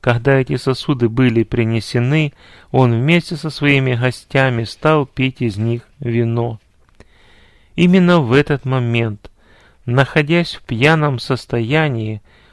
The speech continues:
он увидел руку, пишущую на стене против него слова: «Мене, мене, текел упарсин».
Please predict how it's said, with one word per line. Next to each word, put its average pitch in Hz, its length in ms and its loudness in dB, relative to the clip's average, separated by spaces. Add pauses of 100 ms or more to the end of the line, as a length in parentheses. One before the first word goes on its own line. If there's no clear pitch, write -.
он 170 240 4
увидел 151 640 2
руку, 131 520 -2 (400)
пишущую 147 680 0
на 123 160 0
стене 135 720 -2 (340)
против 131 460 0
него 123 720 -4
слова: 120 680 -2 (680)
«Мене, 151 680 0 (200)
мене, 120 720 -2 (580)
текел 165 720 0
упарсин». 127 880 -2